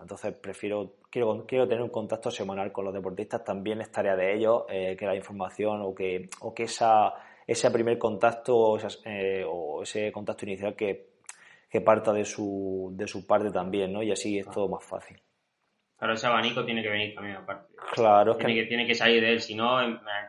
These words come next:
Speaker 1: en ocasiones hay veces que digo, "Hostia, este, con esta persona no he hablado en dos semanas, le he preparado el entrenamiento, pero no he hablado en dos semanas", y, y es porque yo no le he escrito, pero él tampoco me ha escrito a mí. Entonces, en fin, la, la información debe de discurrir por los dos sentidos. De hecho, ahora cada vez que cojo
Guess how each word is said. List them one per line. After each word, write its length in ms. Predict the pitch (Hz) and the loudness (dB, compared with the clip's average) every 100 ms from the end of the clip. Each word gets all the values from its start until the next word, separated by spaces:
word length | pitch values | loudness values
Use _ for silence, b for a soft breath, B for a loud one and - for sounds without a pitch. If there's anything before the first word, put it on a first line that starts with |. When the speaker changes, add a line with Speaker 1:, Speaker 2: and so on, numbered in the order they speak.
| - - - - | -14 -20 -20 -6
Speaker 1:
en 120 | 123 120 | 0 2
ocasiones 560 | 110 120 120 127 123 | 2 0 2 2 0
hay 160 | 113 113 | 0 2
veces 260 | 113 127 | 2 0
que 120 | - 107 | -4 -2
digo, 200 | 101 95 | 0 -2
"Hostia, 240 | - 110 - | -4 -8 -8
este, 200 | - - | -14 -16
con 140 | - 101 | -14 -12
esta 180 | - | -8
persona 300 | 101 - 110 | -6 -4 -6
no 60 | 110 | -4
he 40 | 104 | 0
hablado 180 | 101 | 0
en 60 | 107 | 0
dos 140 | 104 - | -4 -4
semanas, 420 | 98 104 120 98 | -2 -2 -2 -2
le 60 | |
he 40 | 101 | -4
preparado 260 | 98 104 107 | -2 -2 -2
el 40 | |
entrenamiento, 500 | 101 101 127 135 147 | -6 -6 -6 -2 0
pero 260 | 131 107 - - | 0 -2 -4 -12
no 60 | 110 | -6
he 20 | |
hablado 120 | 107 104 | -4 -2
en 40 | |
dos 140 | 101 | -4
semanas", 380 | - 110 127 131 | -4 -2 0 0
y, 160 | 113 95 B B B | -2 -6 B B B
y 180 | 107 110 | -2 0
es 60 | 120 | 2
porque 480 | 131 113 101 - - | 2 2 -2 -4 0
yo 120 | 117 | 4
no 60 | 120 | 4
le 80 | |
he 20 | 117 | 4
escrito, 320 | 135 139 127 | 4 6 6
pero 120 | 113 | 4
él 60 | 110 | 2
tampoco 300 | 120 110 104 | 0 0 0
me 80 | |
ha 40 | 98 | -2
escrito 240 | 113 98 | -2 0
a 40 | 95 | 0
mí. 120 | 110 | -2
Entonces, 300 | 92 110 127 - | -8 -10 -12 -12
en 80 | 113 | -10
fin, 200 | 127 117 | -6 -2
la, 120 | 101 | -2
la 100 | 110 | -4
información 400 | 120 123 117 143 | -6 -4 -2 0
debe 140 | 143 131 | 2 4
de 80 | 117 | 4
discurrir 540 | 110 - 107 117 - | 0 -2 0 0 0
por 100 | 113 | -2
los 140 | 104 | 0
dos 120 | 101 101 | -2 -6
sentidos. 340 | 98 107 101 | -6 -2 0
De 80 | 107 | 0
hecho, 140 | - | 2
ahora 120 | 110 | 2
cada 120 | 104 101 | 2 0
vez 80 | - | -2
que 100 | 110 | -4
cojo 420 | 104 - 107 | -4 0 0